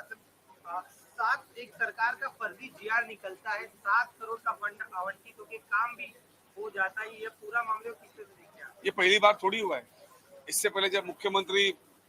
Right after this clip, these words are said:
Speaker 2: शिंदे साहब थे तभी भी इस तरीके से कई जिलों के अंदर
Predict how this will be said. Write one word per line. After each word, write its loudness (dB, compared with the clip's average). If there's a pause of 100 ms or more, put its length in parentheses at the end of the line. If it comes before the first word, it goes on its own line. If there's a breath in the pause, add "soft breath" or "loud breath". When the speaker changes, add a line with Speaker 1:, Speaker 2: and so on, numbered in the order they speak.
(300)
Speaker 2:
शिंदे 4
साहब 8
थे 4
तभी 2
भी 2
इस 0
तरीके 0
से 0
कई 0
जिलों 4
के 2
अंदर 4